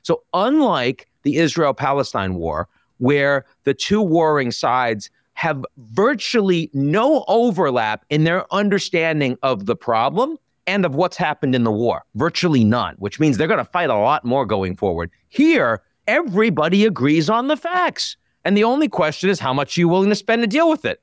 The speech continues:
How much do you want the kids to pay for it, as opposed to us? How much should the developing countries have to pay, even though they haven't globalized yet? Or should it be on the wealthy countries? And is China a wealthy country because they emit more per capita now than even the Europeans do, right? I mean,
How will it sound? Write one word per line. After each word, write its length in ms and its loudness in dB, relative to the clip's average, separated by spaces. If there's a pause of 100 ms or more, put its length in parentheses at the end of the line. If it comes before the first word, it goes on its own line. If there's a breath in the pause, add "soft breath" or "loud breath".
(140)
How 120 -4
much 220 -4
do 60 -2
you 60 4
want 180 0
the 60 -4
kids 300 -2
to 60 -6
pay 220 0
for 180 -4
it, 60 -2
as 120 -6
opposed 340 -2
to 100 0
us? 360 -2 (220)
How 140 -2
much 200 -2
should 160 -2
the 60 -4
developing 460 0
countries 360 -4
have 240 -4
to 60 -8
pay, 160 -2
even 180 -2
though 100 0
they 100 0
haven't 300 -2
globalized 640 -2
yet? 200 -2 (200)
Or 120 0
should 200 0
it 100 -2
be 240 2
on 120 0
the 80 2
wealthy 320 0
countries? 360 -4
And 80 -4
is 80 -4
China 360 -2
a 40 0
wealthy 380 0
country 480 -2 (260 soft breath)
because 340 -2
they 260 -2
emit 280 0
more 200 2
per 160 -4
capita 420 -2
now 200 0
than 140 2
even 180 2
the 80 4
Europeans 580 2
do, 180 -6
right? 260 -2
I 100 -20
mean, 160 0